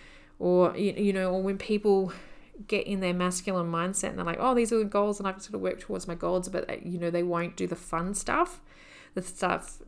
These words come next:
to reward. Like, I know, you know, I know for me, I've got a really good friend and she will get in her masculine mindset about her goals, about achieving her goals, but she won't be leaving any room for fun. And it'll feel like a constant battle for her,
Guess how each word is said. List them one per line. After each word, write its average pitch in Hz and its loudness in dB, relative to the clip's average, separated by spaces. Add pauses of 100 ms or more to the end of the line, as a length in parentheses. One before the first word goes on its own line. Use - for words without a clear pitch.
(100)
to 196 -6
reward. 175 0
Like, 262 -2
I 170 0
know, 185 0 (760)
you 196 -4
know, 190 -2
I 190 -2
know 196 0
for 208 -6
me, 196 -2
I've 196 -6
got 190 -4
a 190 -2
really 185 0
good 180 -6
friend 180 -2
and 175 -2
she 190 -2
will 196 4
get 190 2
in 202 -2
her 202 -2
masculine 196 -2
mindset 185 0
about 180 0
her 190 -2
goals, 180 2
about 175 -2
achieving 190 -2
her 175 -2
goals, 185 2 (380)
but 196 0
she 190 -2
won't 196 0
be 214 -2
leaving 190 0
any 185 -2
room 180 0
for 180 -8
fun. 175 -4 (460)
And 175 -2 (380)
it'll 190 4
feel 220 2
like 208 2
a - -18
constant - -4
battle 180 -2
for 180 -6
her, - -10